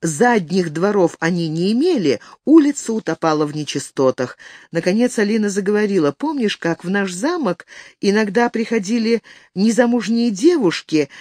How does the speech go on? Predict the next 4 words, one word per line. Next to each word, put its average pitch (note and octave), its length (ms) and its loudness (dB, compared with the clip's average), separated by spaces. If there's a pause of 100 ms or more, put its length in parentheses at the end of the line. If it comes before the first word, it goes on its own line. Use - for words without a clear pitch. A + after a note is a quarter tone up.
(180)
которых B3+ 600 2 (300)
выставляли A3+ 800 2
из A3 180 -2
дома?" D3 640 2